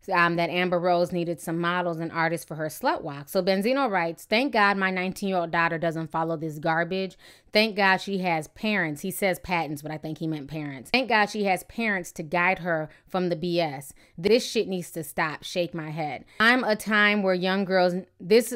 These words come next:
I guess, he can't write. "I'm at a time where young girls need guidance. This is exactly what we don't need. What the happened to us as a society where we condone and support this B S? I'm starting to hate this industry."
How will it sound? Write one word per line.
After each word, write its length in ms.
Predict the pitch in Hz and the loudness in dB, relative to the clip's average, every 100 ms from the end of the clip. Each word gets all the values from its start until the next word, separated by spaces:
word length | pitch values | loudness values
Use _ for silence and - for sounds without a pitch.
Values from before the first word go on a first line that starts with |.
| - | -10
I 160 | 165 160 | -8 -8
guess, 400 | 156 156 147 - | -6 -6 -8 -4
he 120 | 240 | -4
can't 320 | 226 247 180 | 0 0 0
write. 300 | 170 165 151 - - - _ | 0 0 -2 -12 -20 -20 _
"I'm 300 | 196 233 269 - | 4 6 4 2
at 240 | 214 208 | 4 4
a 80 | 190 | 4
time 480 | 190 202 202 202 185 | 0 2 4 4 2
where 160 | 180 | 2
young 300 | 170 185 190 | 2 0 -2
girls 300 | 185 185 180 | 2 2 2
need 260 | 180 175 165 | 0 -2 0
guidance. 600 | 170 170 175 190 196 - | 0 2 2 0 -4 -6
This 120 | 247 | -4
is 100 | 254 | -2
exactly 360 | 220 220 214 214 | 4 4 4 2
what 140 | 190 | 2
we 120 | 190 | 2
don't 300 | 185 185 170 | 2 2 2
need. 380 | 175 185 170 151 - _ _ - | 0 0 0 -4 -10 _ _ -14
What 480 | 160 190 226 262 - | 0 6 6 6 4
the 420 | 196 180 175 160 - _ _ 175 | 6 6 4 -2 -12 _ _ 0
happened 500 | 208 208 214 202 196 | 4 4 2 -2 0
to 240 | 202 - | -4 -2
us 260 | 175 175 - | -2 -2 -2
as 200 | 180 170 | -4 -2
a 40 | |
society 840 | 165 170 - 185 180 185 175 170 - _ | -6 -8 -2 2 2 2 -2 -4 -8 _
where 140 | - 190 | 0 0
we 180 | 190 208 | 2 -2
condone 460 | 208 190 185 180 | -2 0 0 2
and 100 | 180 | 0
support 520 | - 175 - 185 165 | -4 -10 -4 -2 -2
this 160 | 175 165 | -4 -6
B 240 | - 175 | -2 0
S? 320 | 165 143 151 - - - | 0 -2 -12 -18 -20 -4
I'm 160 | 185 196 | -2 -2
starting 340 | - 190 190 | 2 2 2
to 100 | 180 | -4
hate 240 | 156 175 165 | -4 -4 -4
this 180 | 165 - | -8 -8
industry." 680 | 190 170 160 - 139 85 | -6 -4 -6 -10 -16 -16